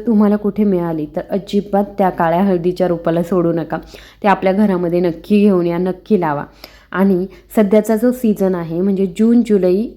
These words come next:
या सीझनमध्ये ही काळ्या हळदीची रोपे बघायला मिळतात, नर्सरीमध्ये सुद्धा ती मिळत असतात, शोधावी लागतात पण नक्की मिळतात. तर असं काळी हळद जी आहे ती जर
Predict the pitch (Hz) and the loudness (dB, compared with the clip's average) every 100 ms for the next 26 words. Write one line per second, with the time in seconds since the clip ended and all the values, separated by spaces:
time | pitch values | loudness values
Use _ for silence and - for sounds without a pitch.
0 | - 180 214 277 277 226 208 202 190 156 | -4 0 2 2 -2 0 0 0 0 -2
1 | 170 208 214 180 180 190 180 180 185 175 | -2 -2 0 0 0 0 0 -2 -2 -2
2 | 165 - 175 - - 170 185 190 180 170 | -4 -4 -6 -6 -12 0 2 2 2 2
3 | 160 156 175 185 - - - 185 196 185 | 0 0 -2 -4 -8 -20 -4 2 4 4
4 | 202 202 196 175 185 190 175 170 196 202 | 0 2 2 0 -2 -4 -4 -4 0 2
5 | 190 165 160 160 160 160 - - 196 180 | 2 0 -4 -6 -8 -12 -14 -4 0 2
6 | 196 214 202 190 165 170 - 196 190 185 | 2 2 0 -2 -8 -6 -4 -2 -2 -2
7 | 202 165 156 151 147 - - - _ 277 | -2 -2 -4 -6 -10 -14 -20 -20 _ 0
8 | 294 302 226 262 214 208 202 254 247 240 | 2 0 -2 -2 0 2 2 2 0 -2
9 | 196 202 175 170 170 214 214 | 0 0 2 0 -2 -2 0